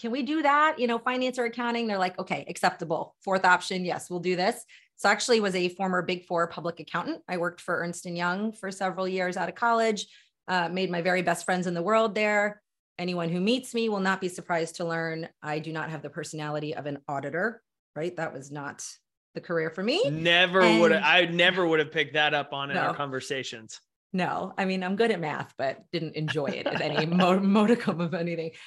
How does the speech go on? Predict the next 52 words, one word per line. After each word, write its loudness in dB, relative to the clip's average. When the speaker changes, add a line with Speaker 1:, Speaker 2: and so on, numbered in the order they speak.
Speaker 1:
So, 6
uh, 8
I 2
had 4
actually 0
a -6
former -2
manager -2
at -2
E -2
Y 2
who -6
went -4
to -6
Kforce, 0
which -6
is -4
the -4
staffing -2
firm -4
that 0
I 2
went -2
to. -4
She -6
said, 0
"Why 6
don't 0
you -2
become -2
a 0
finance -2
and -4
accounting -4
recruiter? -4
You -12
can -2
talk 0
to -8
people 0
all 6
day. 2
It's -8
sales. 4
I -6
think -4
you'd 0
be 0
really 2
good 0
at 4
it." 0